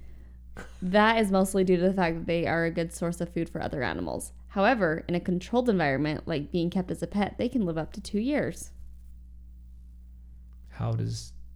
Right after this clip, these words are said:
Speaker 2: can we get a pet rat? I mean, mouse?
Speaker 1: You would never.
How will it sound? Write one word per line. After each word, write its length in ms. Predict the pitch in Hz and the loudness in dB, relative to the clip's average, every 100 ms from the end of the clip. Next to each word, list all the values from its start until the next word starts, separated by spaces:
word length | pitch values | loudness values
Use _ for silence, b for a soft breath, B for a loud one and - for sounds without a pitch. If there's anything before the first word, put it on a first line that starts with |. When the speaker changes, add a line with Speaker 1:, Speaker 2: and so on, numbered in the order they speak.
| - - - | -16 -16 -10
Speaker 2:
can 120 | - 123 | -2 0
we 60 | |
get 120 | 117 | 0
a 20 | 117 | -2
pet 200 | 120 - | -6 -4
rat? 240 | 123 139 - - - - | -6 -6 -10 -14 -14 -8
I 60 | 120 | -2
mean, 180 | 117 113 | 0 0
mouse? 320 | 113 139 - - - - - - - - - - - - - - - - - - - - | -2 -6 -10 -14 -14 -16 -16 -18 -18 -18 -16 -16 -18 -18 -18 -18 -18 -18 -18 -18 -16 -2
Speaker 1:
You 240 | 196 202 | 2 4
would 200 | 180 175 | 2 0
never. 460 | 185 147 - - | -4 -2 -4 -6